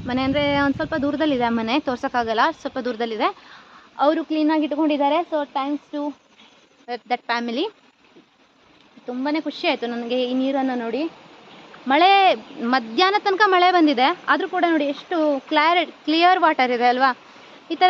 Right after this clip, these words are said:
ಇದ್ರೆ ತುಂಬಾ ಖುಷಿ ಆಗುತ್ತೆ. ಅಲ್ಲ ಆವಾಗ ತೋರಿಸ್ನಲ್ಲ ನಾನು, ಅಲ್ಲ ಏರಿ ಮೇಲ್ಗಡೆ ಆ ಕಡೆ ಅದು, ಮ್, ನೀರನ್ನ ಹಿಡಿದಿಟ್ಕೊಳ್ಳುವಂತಹ ಒಂದು ಜಾಗ.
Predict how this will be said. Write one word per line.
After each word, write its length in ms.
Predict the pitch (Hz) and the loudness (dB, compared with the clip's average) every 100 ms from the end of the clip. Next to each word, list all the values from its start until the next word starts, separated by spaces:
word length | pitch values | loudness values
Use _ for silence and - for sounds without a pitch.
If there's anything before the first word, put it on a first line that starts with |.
| 370 | 4
ಇದ್ರೆ 140 | 359 | 2
ತುಂಬಾ 220 | 381 349 359 | 0 2 2
ಖುಷಿ 240 | 330 349 | -2 -2
ಆಗುತ್ತೆ. 240 | 302 262 | -2 -2
ಅಲ್ಲ 240 | - 311 349 | 0 2 4
ಆವಾಗ 280 | 330 349 359 | 4 4 2
ತೋರಿಸ್ನಲ್ಲ 500 | 359 349 339 277 254 | 2 0 0 0 0
ನಾನು, 220 | 262 262 320 | 2 2 0
ಅಲ್ಲ 240 | - 254 277 | 0 0 2
ಏರಿ 240 | 294 330 | 2 4
ಮೇಲ್ಗಡೆ 400 | 311 330 320 262 | 4 2 0 -2
ಆ 220 | 254 285 311 | -4 -4 -4
ಕಡೆ 540 | 285 254 349 - - - - - | -4 -4 -6 -8 -18 -20 -14 -4
ಅದು, 380 | 311 440 427 359 330 311 | 0 2 2 2 2 2
ಮ್, 240 | 285 285 285 - 269 | 2 2 -2 -2 4
ನೀರನ್ನ 420 | 285 381 381 349 359 | 6 6 6 4 4
ಹಿಡಿದಿಟ್ಕೊಳ್ಳುವಂತಹ 840 | 320 302 339 - 320 302 285 285 311 | 4 2 -2 0 2 4 2 2 2
ಒಂದು 180 | 277 | 2
ಜಾಗ. 260 | 254 220 | 0 0